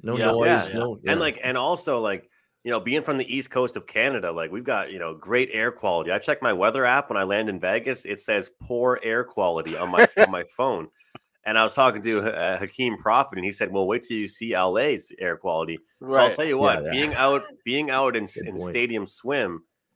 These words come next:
Speaker 3: and, and be, having the kiosk there to go bet on sports and all the screens to bet is a lot more fun. And it was a good, great experience for myself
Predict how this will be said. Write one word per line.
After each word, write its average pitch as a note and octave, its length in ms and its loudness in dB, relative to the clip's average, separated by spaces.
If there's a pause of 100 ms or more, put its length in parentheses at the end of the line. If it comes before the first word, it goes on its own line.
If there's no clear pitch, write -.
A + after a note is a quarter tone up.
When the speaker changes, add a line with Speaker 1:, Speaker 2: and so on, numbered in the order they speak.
(200)
Speaker 3:
and, G2 160 -4
and F#2+ 280 -6
be, A2+ 100 -10
having G#2 360 0
the F#2+ 80 -8
kiosk G#2 640 -2
there G2 220 -2
to F#2 80 -2
go F#2+ 160 0
bet G2+ 180 -2
on G2 160 0
sports G2+ 400 -2
and G2+ 100 -8
all F#2+ 120 -4
the F2 60 -10
screens G2 420 -6
to F#2+ 100 -6
bet F#2 280 0 (680)
is G#2 160 -6
a F#2+ 60 -6
lot B2 220 4
more B2+ 200 2
fun. B2 260 2
And A2 80 0
it G#2 40 2
was G2 140 -2
a - 40 -14
good, A#2 240 -8
great C3+ 200 0
experience A#2+ 460 -2
for G2 340 -2
myself G#2 480 0